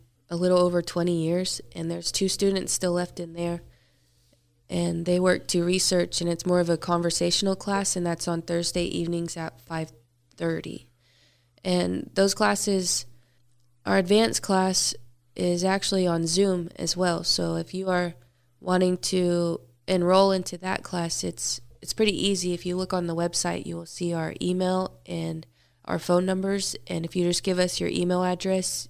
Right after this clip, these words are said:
we can send you the links to those classes as well. Right now,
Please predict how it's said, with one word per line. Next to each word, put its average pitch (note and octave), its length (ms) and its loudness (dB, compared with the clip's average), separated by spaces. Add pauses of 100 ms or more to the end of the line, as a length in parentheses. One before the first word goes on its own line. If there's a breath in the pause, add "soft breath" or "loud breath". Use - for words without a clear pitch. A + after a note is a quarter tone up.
we E3+ 100 -20
can E3+ 220 -6
send E3+ 260 0
you F3 60 -4
the E3+ 140 -6
links E3 340 -6
to F3 100 -18
those E3 220 -18
classes E3+ 500 -6
as E2 160 -10
well. E3+ 240 -6 (1300)
Right - 240 2
now, G#3+ 480 2